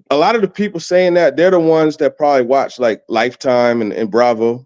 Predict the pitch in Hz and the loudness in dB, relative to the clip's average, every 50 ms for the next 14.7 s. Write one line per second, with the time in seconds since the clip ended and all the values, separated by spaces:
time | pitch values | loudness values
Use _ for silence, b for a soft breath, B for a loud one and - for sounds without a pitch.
0 | _ _ 113 123 120 120 113 113 110 110 113 113 101 113 113 131 123 113 101 95 | _ _ -4 -2 0 2 2 2 2 2 0 -2 -2 -6 -6 -4 -4 -2 -2 -6
1 | 95 - 127 123 120 120 - - 107 98 95 107 110 110 113 113 113 110 110 - | -4 0 0 0 0 -2 -4 -6 -6 -4 -2 -2 0 0 0 0 -2 -4 -6 -10
2 | _ _ _ _ _ _ _ _ _ _ _ - 135 160 180 180 160 - _ _ | _ _ _ _ _ _ _ _ _ _ _ -2 0 0 0 -2 -6 -8 _ _
3 | _ _ _ _ _ 151 165 180 185 180 165 147 139 - 139 151 147 139 131 - | _ _ _ _ _ -2 0 2 2 2 2 0 0 0 0 0 0 0 -2 -2
4 | - 147 143 139 135 - 127 117 107 104 - - 139 139 - 131 131 131 127 123 | -2 0 0 0 0 -2 -8 -8 -8 -8 -4 -4 -4 -4 -2 -2 0 0 0 0
5 | 117 110 110 117 113 110 - - 131 143 135 - 110 120 127 120 117 110 101 95 | 0 -2 -2 -2 -4 -4 -6 -2 0 0 0 0 0 -2 0 0 0 -2 -2 -4
6 | - _ _ _ _ _ 117 117 104 - 131 127 117 113 - 117 120 131 135 131 | -8 _ _ _ _ _ -6 -6 -2 0 0 0 0 -2 -4 -6 -2 -2 -2 -2
7 | 120 117 113 123 131 135 135 131 123 120 117 110 107 107 - - 107 98 90 - | -2 -2 -2 0 -2 -2 -2 -4 -2 -2 -2 -2 -4 -8 -6 -4 -4 -4 -4 -6
8 | - - - b b b b b - 113 - - 147 147 147 143 139 131 127 120 | -12 -20 -20 b b b b b -8 -6 -2 -2 -2 0 0 0 0 2 2 0
9 | 113 117 120 117 113 107 - 120 117 113 104 98 95 92 - _ _ _ _ - | 0 0 0 0 -2 -2 -2 0 0 0 0 -2 -6 -8 -12 _ _ _ _ -16
10 | 101 120 135 127 120 117 131 135 127 127 127 120 123 - 117 113 110 104 104 - | -8 -4 -2 -2 0 0 0 0 2 2 0 0 0 -2 -4 -4 -4 -4 -6 -6
11 | - 117 110 101 92 92 - - _ _ _ _ _ _ _ _ 135 156 196 220 | -4 -4 -2 -2 -4 -6 -14 -20 _ _ _ _ _ _ _ _ -2 0 2 0
12 | 220 - 214 202 180 - - 185 175 170 151 143 123 117 104 123 120 120 123 120 | 2 2 0 0 0 -2 -2 0 2 2 2 2 -2 -2 -2 -4 -6 -4 -4 -6
13 | 113 104 107 107 - - - _ _ - - 131 123 110 156 175 180 170 151 131 | -4 -4 -4 -6 -8 -12 -20 _ _ -10 -4 -4 -2 0 0 0 2 0 0 -2
14 | - - 170 170 160 - 143 139 - - 120 123 143 - | -2 0 0 0 0 0 -4 -6 -4 -2 -2 -2 -2 -2